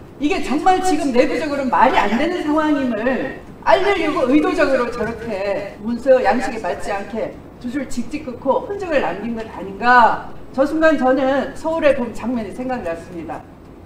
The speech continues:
전두환으로부터 협박을 받은 대통령이, 대통령이 본 통수권자로서 최고 지위에 있는 건데 겸사령관이 와-, 와가지고 협박을 하니까 의도적으로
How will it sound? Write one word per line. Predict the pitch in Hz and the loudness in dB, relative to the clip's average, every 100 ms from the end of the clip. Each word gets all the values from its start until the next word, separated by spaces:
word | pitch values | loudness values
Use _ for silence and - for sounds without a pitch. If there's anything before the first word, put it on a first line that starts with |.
| - - - - | -20 -20 -20 -4
전두환으로부터 | 262 269 349 349 339 330 320 - 285 | 0 2 6 4 4 0 -2 -2 -2
협박을 | - - 370 349 330 | -2 -2 2 2 2
받은 | 226 277 220 196 | 2 4 4 4
대통령이, | 220 254 294 302 285 359 302 - - - - - - - - - - | 0 -2 0 0 0 0 0 -4 -8 -16 -16 -18 -20 -20 -20 -14 -4
대통령이 | 254 277 294 277 269 247 - - - | -2 -2 -2 -2 -2 -4 -6 -12 -14
본 | 262 262 | -8 -6
통수권자로서 | 285 320 - 262 247 233 220 220 170 - - - - - - | -4 -4 -2 -2 -2 -4 -4 -4 -6 -8 -18 -20 -20 -20 -12
최고 | - 339 320 | -4 -2 -2
지위에 | 311 269 262 | -2 0 -2
있는 | 220 220 349 339 | -2 -2 0 6
건데 | 262 240 202 180 220 160 - - - - - | 6 4 -2 -2 -2 -4 -8 -16 -18 -20 0
겸사령관이 | 285 311 330 320 330 302 302 285 | 2 4 6 4 4 2 4 4
와-, | 254 262 - | 6 4 2
와가지고 | 233 277 294 311 | 2 4 2 0
협박을 | 269 381 - 349 294 | -2 0 2 2 2
하니까 | 330 311 311 277 247 - - - - - - - | 0 0 2 4 4 0 -12 -16 -18 -18 -18 -4
의도적으로 | 269 285 320 302 269 240 226 | 2 2 2 4 4 4 -2